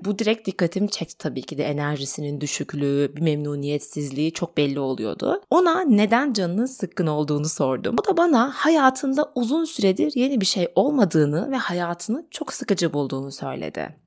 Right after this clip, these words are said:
Şurada bir şeyin altını çizmek istiyorum. Bu çocuk henüz on iki yaşında.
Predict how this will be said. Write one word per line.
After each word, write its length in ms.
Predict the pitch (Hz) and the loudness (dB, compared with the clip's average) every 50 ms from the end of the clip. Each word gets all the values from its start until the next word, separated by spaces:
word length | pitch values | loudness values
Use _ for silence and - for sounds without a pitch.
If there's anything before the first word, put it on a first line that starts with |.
| - | -10
Şurada 300 | - - 294 277 226 208 | -6 -2 -2 0 0 0
bir 60 | 170 160 | 0 0
şeyin 180 | - 220 208 | 0 0 0
altını 360 | 185 160 151 143 - - 147 | 0 0 0 -2 -2 -6 -6
çizmek 340 | - 151 139 139 135 - - | -4 -4 -4 -4 -6 -6 -6
istiyorum. 460 | - - - - - 104 78 - 170 170 | -8 -10 -6 -4 -4 -4 -4 -6 -6 -4
Bu 80 | 185 214 | -4 -2
çocuk 320 | - 214 180 - - - | 0 0 0 0 -4 -8
henüz 340 | - - 180 196 208 208 - - _ - | -4 -2 0 0 0 0 -4 -8 _ -4
on 100 | 160 143 | -2 -2
iki 220 | 131 - - 143 | -4 -4 -4 -4
yaşında. 520 | 143 147 - - 143 135 131 127 101 - | -2 0 0 0 0 -2 -2 -2 -2 -2